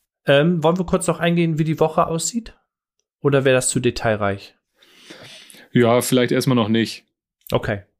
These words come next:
Speaker 1: Können wir vielleicht
Speaker 2: Ich denke mal,
Speaker 1: noch mal
Speaker 2: das ist interessant. Wir haben jetzt ja die, wir haben jetzt, wir sind ja der Frage nachgegangen, wie funktioniert das?
Speaker 1: Ja.
Speaker 2: Ähm, und das, jetzt wäre es ja dann, glaub ich, schon auch interessant, auf welche Art und Weise kann man es spielen? Wir haben es ja eben so ein bisschen angedeutet.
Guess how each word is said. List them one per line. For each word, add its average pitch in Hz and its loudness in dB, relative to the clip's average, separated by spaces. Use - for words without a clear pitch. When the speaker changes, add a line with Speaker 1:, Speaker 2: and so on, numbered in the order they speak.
Speaker 1:
Können 135 -2
wir 139 0
vielleicht 131 -2
Speaker 2:
Ich 127 2
denke 131 2
mal, 131 2
Speaker 1:
noch 127 4
mal 123 4
Speaker 2:
das 120 -2
ist 120 -2
interessant. 131 0
Wir 135 2
haben 123 0
jetzt 123 -2
ja 123 2
die, 117 -2
wir 120 -2
haben 117 2
jetzt, 110 0
wir 117 0
sind 117 0
ja 117 4
der 110 2
Frage 120 0
nachgegangen, 113 -2
wie 107 -6
funktioniert 117 0
das? 156 0
Speaker 1:
Ja. 117 -2
Speaker 2:
Ähm, 110 0
und 113 0
das, - -2
jetzt - -4
wäre 120 4
es 110 -2
ja 113 2
dann, 113 -2
glaub 110 0
ich, 110 -2
schon 120 -2
auch 113 -4
interessant, 110 -4
auf 110 -4
welche 120 2
Art 117 0
und 110 0
Weise 113 0
kann 120 0
man 110 0
es 104 -4
spielen? 117 -2
Wir 107 -2
haben 104 -4
es - -6
ja 113 0
eben 110 -2
so 107 -4
ein 104 -8
bisschen 127 -6
angedeutet. 123 -2